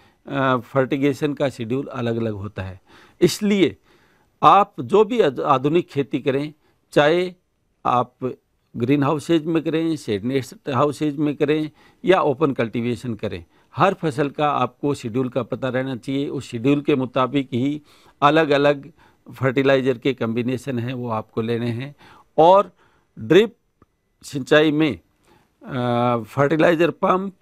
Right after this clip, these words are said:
फर्टिलाइज़र टैंक या वेंचुरी के माध्यम से ये फर्टिलाइजर्स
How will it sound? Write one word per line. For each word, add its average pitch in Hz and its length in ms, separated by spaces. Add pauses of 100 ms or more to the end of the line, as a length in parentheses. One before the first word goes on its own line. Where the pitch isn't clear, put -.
(540)
फर्टिलाइज़र 143 720
टैंक 175 480 (420)
या 190 180
वेंचुरी 170 520
के 196 140
माध्यम 120 420
से 135 340 (260)
ये 147 120
फर्टिलाइजर्स 120 840